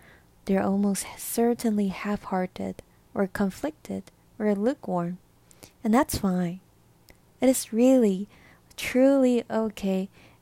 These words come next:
if someone is not very into you. The interesting question here is why you care so much. Why do you need to obsess over it? Why do you need to figure out exactly what's going on?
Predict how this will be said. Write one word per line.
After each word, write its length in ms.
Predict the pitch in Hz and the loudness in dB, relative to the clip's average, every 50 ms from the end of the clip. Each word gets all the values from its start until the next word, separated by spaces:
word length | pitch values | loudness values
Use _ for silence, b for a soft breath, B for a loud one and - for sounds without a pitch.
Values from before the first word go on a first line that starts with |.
| b _ - | b _ -4
if 160 | 226 220 214 | -4 -4 -2
someone 560 | - - - 214 220 226 226 240 233 233 233 | -6 -4 -2 -2 0 0 0 0 0 0 -2
is 200 | 226 208 - - | -4 -6 -4 -4
not 200 | 220 214 - - | -4 -4 -4 -2
very 260 | 208 208 220 226 254 | 0 0 2 2 0
into 340 | 262 - 247 254 269 - 220 | 0 0 -2 -2 -2 -2 -2
you. 360 | 190 175 180 180 175 170 175 - _ _ _ _ _ _ B B B B B B B B _ | -2 -2 -2 -4 -4 -6 -10 -14 _ _ _ _ _ _ B B B B B B B B _
The 100 | - - - _ | -10 -10 -6 _
interesting 580 | - 262 269 277 - - 233 - - 220 202 196 | 0 2 2 2 0 -2 -4 -2 -2 -2 -2 -2
question 380 | - 208 202 - - 196 190 185 | -4 -6 -8 -6 -4 -4 -4 -2
here 220 | - 196 190 190 | -2 -2 0 0
is 220 | 190 185 180 - - _ _ - | 0 -2 -2 -6 -14 _ _ -4
why 140 | - 220 254 | -2 0 0
you 160 | 285 277 269 - | 0 -2 -4 -6
care 320 | - - - 254 262 294 311 | -12 -6 -2 0 0 0 -2
so 260 | - - - 190 185 | -4 -6 -6 -6 -4
much. 480 | 170 170 165 165 165 - - - - - _ _ _ _ _ b b b b b b b b b b b b b b b _ _ | -2 -2 -4 -4 -6 -8 -10 -14 -14 -16 _ _ _ _ _ b b b b b b b b b b b b b b b _ _
Why 140 | 233 262 285 | 2 4 4
do 80 | 320 | 4
you 100 | 320 320 | 2 2
need 300 | 277 226 214 214 226 - - | 2 2 2 0 -2 -4 -6
to 160 | - 202 196 | -4 -4 -4
obsess 460 | 190 - - - - 196 190 - - | -6 -8 -10 -6 -4 -4 -4 -2 -2
over 260 | 202 214 220 226 214 | -2 -2 0 -2 -4
it? 360 | 190 190 185 175 175 - - _ _ b b b b b b b _ _ _ _ _ | -4 -4 -4 -6 -6 -8 -12 _ _ b b b b b b b _ _ _ _ _
Why 200 | 208 202 208 220 | -2 0 0 0
do 80 | 220 | 0
you 140 | 208 214 214 | 0 0 0
need 360 | 208 208 208 220 226 240 - - | 2 2 2 2 0 -2 -4 -8
to 100 | - 202 | -8 -4
figure 320 | - 208 196 190 190 190 | -4 -4 -2 0 0 0
out 260 | 190 185 185 - - | 0 0 0 -2 -2
exactly 600 | 208 190 170 - 196 190 202 - _ - 208 202 | -4 -4 -2 -2 -2 -2 -2 -4 _ -2 0 0
what's 280 | 190 185 190 190 - - | 2 0 -2 -2 -4 -4
going 360 | - 202 196 202 208 202 202 | -2 0 0 2 2 2 2
on? 360 | 214 240 233 208 202 196 190 | 2 0 0 -2 -4 -6 -10